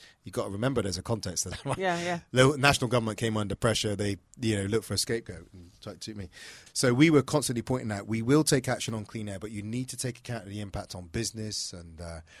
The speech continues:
Speaker 1: hospital, for example, B R I would come within the clean air zone. So how do you talk about patient access to the hospital if you can't get your car there and so forth? We have to think about those things. So we
Speaker 2: But
Speaker 1: got
Speaker 2: I guess if we make public transport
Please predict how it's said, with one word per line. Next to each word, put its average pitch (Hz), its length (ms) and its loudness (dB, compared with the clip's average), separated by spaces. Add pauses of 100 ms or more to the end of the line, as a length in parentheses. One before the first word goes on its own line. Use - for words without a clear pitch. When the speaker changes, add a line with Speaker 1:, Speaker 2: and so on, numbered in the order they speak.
(100)
Speaker 1:
hospital, 127 480 -4
for - 100 -8
example, 107 340 -8
B 113 160 2
R 101 200 -2
I 101 100 -4
would 95 160 -10
come 101 140 -10
within 95 240 -10
the 92 60 -10
clean 104 260 -8
air 104 120 -2
zone. 87 220 -8 (220)
So - 100 -10
how 117 80 -4
do 104 60 -12
you - 60 -16
talk - 120 -18
about 101 200 -12
patient 107 340 -6
access 107 380 -10
to - 100 -12
the 85 80 -14
hospital - 520 -14
if - 140 -10
you 98 60 -10
can't 101 200 -8
get 92 140 -10
your 95 80 -12
car 104 240 -4
there 90 120 -8
and 85 80 -12
so 87 140 -10
forth? 80 180 -20 (300)
We 110 100 -8
have 104 100 -8
to - 80 -16
think 127 260 -8
about 87 240 -8
those 85 200 -12
things. 80 240 -16 (420)
So 120 260 0
we 123 140 -6
Speaker 2:
But 285 80 6
Speaker 1:
got - 40 6
Speaker 2:
I 262 100 6
guess 285 260 -4
if 269 100 -6
we 254 100 -6
make 220 240 -6
public 214 260 -6
transport 196 480 -4